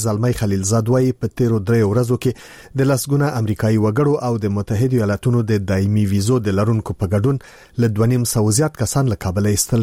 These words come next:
شوي دي. ښاغلي خلیلزاد پر ټویټر لیکلي چې دا کسان د قطر د هوایي شرکت په الوتنو کې وتلي. خلیلزاد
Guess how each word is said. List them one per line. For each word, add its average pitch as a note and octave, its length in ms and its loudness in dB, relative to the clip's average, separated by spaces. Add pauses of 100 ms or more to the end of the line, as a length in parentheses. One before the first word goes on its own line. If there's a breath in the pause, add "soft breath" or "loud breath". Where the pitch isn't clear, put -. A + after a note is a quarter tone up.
شوي A2+ 260 2
دي. A#2 80 -2 (420 loud breath)
ښاغلي C#3+ 380 2
خلیلزاد C3 580 0
پر G#2+ 140 -2
ټویټر G#2 360 0
لیکلي C3 300 0
چې B2 160 -2
دا D3 160 0
کسان G2 320 -2
د - 140 -12
قطر C#3+ 340 0
د G2 80 0
هوایي B2 280 2
شرکت B2+ 360 -4
په G2+ 160 -4
الوتنو G#2+ 320 0
کې - 120 -2 (100)
وتلي. A2+ 280 -2 (440 soft breath)
خلیلزاد C3+ 520 0